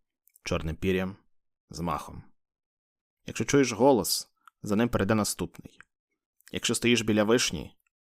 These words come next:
шукай. В її коріння вплетені слова, зерно, рукопис.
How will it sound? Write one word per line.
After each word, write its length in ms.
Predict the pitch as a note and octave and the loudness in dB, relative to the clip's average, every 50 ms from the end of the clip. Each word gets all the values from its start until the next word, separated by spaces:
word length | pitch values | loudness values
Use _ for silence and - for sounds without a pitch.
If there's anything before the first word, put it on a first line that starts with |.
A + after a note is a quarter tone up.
| _ _ _ | _ _ _
шукай. 580 | _ - - - - - - C#2+ A1+ - - _ _ _ _ _ _ _ _ _ _ _ _ _ _ _ _ _ _ _ | _ -6 -4 -2 -2 -2 -2 -4 -4 -6 -12 _ _ _ _ _ _ _ _ _ _ _ _ _ _ _ _ _ _ _
В 40 | - | -4
її 200 | G2 F#2 F#2 F#2 | -2 0 0 -2
коріння 420 | - - F2+ F#2+ G#2+ A2 G#2 F#2+ | -2 -2 -2 0 0 0 0 -2
вплетені 380 | F#2+ - - G2 F#2+ G#2 G2 F#2+ | -2 -2 -2 -2 0 0 -2 -2
слова, 440 | - - - G2+ F2 C2 G#1 - - _ _ _ _ _ _ _ _ _ - | -2 -2 -2 -2 -4 -4 -8 -10 -14 _ _ _ _ _ _ _ _ _ -12
зерно, 440 | - G2 G2+ G2+ F#2+ F2+ D2 - - _ _ _ _ _ _ _ _ - | -4 -2 0 0 0 -2 -4 -6 -8 _ _ _ _ _ _ _ _ -14
рукопис. 760 | - - G2 F#2+ - - F2 C2+ - - - - - - - | -6 -6 -6 -4 -2 -2 -2 -2 -2 -2 -2 -2 -2 -4 -8